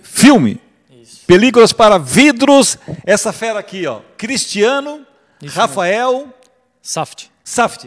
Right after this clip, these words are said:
Speaker 1: Aí, garoto,
Speaker 2: Isso.
Speaker 1: tudo bem?
Speaker 2: Tudo bem. Boa tarde.
Speaker 1: E aí, Cristiano, que prazer te receber aqui no Show da Tarde,
Speaker 2: Prazer
Speaker 1: né?
Speaker 2: é meu.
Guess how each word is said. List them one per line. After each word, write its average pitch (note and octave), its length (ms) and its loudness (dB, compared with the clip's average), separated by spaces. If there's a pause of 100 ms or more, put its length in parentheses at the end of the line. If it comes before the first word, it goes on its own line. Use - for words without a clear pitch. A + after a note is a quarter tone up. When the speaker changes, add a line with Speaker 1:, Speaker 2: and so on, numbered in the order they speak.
Speaker 1:
Aí, G3+ 160 -6
garoto, G#3 220 -8
Speaker 2:
Isso. G3 80 -14
Speaker 1:
tudo E3 140 -14
bem? G3+ 320 -10
Speaker 2:
Tudo C3 200 -20
bem. B2+ 200 -20 (160)
Boa C3+ 140 -16
tarde. B2 320 -20 (340)
Speaker 1:
E C3 60 -20
aí, C#3+ 160 -18
Cristiano, A#2+ 300 -20
que F#3+ 100 -20
prazer D#3 320 -20
te - 100 -20
receber B2 380 -20
aqui A2+ 160 -20
no A#2+ 100 -20
Show A#2+ 220 -20
da G#2+ 80 -20
Tarde, A#2 280 -20
Speaker 2:
Prazer A#2 340 -20
Speaker 1:
né? C3 40 -20
Speaker 2:
é B2 40 -20
meu. C3 180 -20